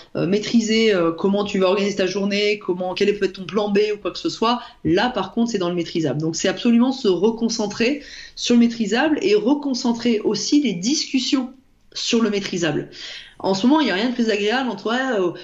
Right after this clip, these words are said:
ah, bah, j'ai vu que, bah, tiens, je connais quelqu'un qui m'a dit que, et puis, euh, il paraît qu'on va être confiné, et puis de cette manière, de cette ci. Aujourd'hui, nos deux petits bras, même si on peut vouloir, euh, porter les choses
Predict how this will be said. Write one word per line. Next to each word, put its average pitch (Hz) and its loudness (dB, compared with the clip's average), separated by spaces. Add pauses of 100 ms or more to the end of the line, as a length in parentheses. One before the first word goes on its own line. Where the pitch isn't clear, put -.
(140)
ah, 240 0
bah, 208 2
j'ai 190 2
vu 220 2
que, 302 6
bah, 208 2
tiens, 254 -2
je 240 -4
connais 214 -2
quelqu'un 208 0
qui 196 -6
m'a 165 0
dit 202 -4
que, 294 4
et 233 0
puis, 208 -2
euh, 196 6
il 190 -4
paraît 202 -2
qu'on 190 -8
va 175 2
être 165 -6
confiné, 262 2
et 247 2
puis 196 -8
de 185 2
cette 170 0
manière, 247 4
de 220 2
cette 190 0
ci. 294 2 (340)
Aujourd'hui, 226 4
nos 226 4
deux 226 2
petits - -4
bras, - -2 (280)
même 240 2
si 226 -4
on 208 -2
peut 208 -4
vouloir, 208 0
euh, 156 0
porter 214 -2
les 226 2
choses 226 4